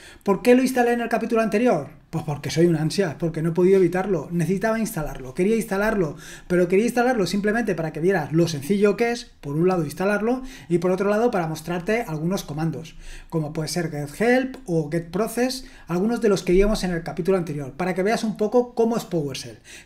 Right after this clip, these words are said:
qué es lo que vas a encontrar detrás de PowerShell. Mm, vaya, simplemente lo sencillo que es instalar y hacer funcionar PowerShell en tu equipo.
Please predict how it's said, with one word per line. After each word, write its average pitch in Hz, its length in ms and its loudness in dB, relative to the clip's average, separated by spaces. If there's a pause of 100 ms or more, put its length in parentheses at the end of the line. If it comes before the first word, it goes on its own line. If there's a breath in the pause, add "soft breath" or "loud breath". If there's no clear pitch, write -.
qué 226 80 0
es 226 80 2
lo 240 120 2
que 196 60 -2
vas 196 160 -2
a 208 60 0
encontrar 185 420 -2
detrás 170 340 -2
de 160 120 -2
PowerShell. 135 560 -4 (480 loud breath)
Mm, 156 380 -2 (180)
vaya, 180 420 -2
simplemente 190 800 0
lo 196 160 6
sencillo 190 440 0
que 190 140 2
es 180 300 -4
instalar 185 680 -2
y 175 140 2
hacer 170 240 -2
funcionar 180 440 -2
PowerShell 196 540 0
en 170 140 -4
tu 165 80 -4
equipo. 165 360 -4